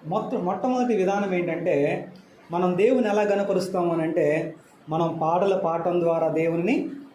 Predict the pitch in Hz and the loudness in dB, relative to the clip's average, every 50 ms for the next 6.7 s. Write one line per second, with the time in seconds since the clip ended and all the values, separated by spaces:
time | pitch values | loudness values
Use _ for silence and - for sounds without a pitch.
0 | - - - 139 139 - - 165 151 147 - - - 156 143 127 - - - - | -14 -8 -4 -2 -2 0 0 0 0 0 -2 -4 -4 -4 -4 -4 -6 -8 -12 -14
1 | - - - - - - - - - 165 175 180 170 160 160 170 185 196 196 - | -18 -20 -20 -20 -20 -20 -14 -8 -4 0 2 2 4 4 4 4 4 2 2 0
2 | 196 185 185 190 165 151 156 165 175 185 180 - - 190 185 180 180 180 180 180 | 2 2 2 2 2 2 2 2 0 0 -2 -4 -4 -4 -2 0 2 2 2 2
3 | 180 170 151 143 143 170 180 185 185 190 180 147 143 156 170 185 185 196 190 185 | 0 0 0 0 2 2 2 2 0 0 0 0 0 0 0 0 0 0 0 0
4 | - - - 190 147 - - - - - - - - - - 170 180 185 180 175 | 0 -2 -4 -4 -4 -6 -6 -10 -16 -20 -20 -20 -20 -10 -4 -2 0 0 0 0
5 | 180 185 185 190 208 196 208 208 202 196 196 190 - 190 180 185 208 202 - - | 0 0 0 0 0 0 0 2 2 2 0 0 0 0 2 2 2 0 0 -2
6 | - 202 196 196 196 190 190 196 196 190 160 - - | -2 -2 0 0 0 0 0 0 0 0 0 -2 -4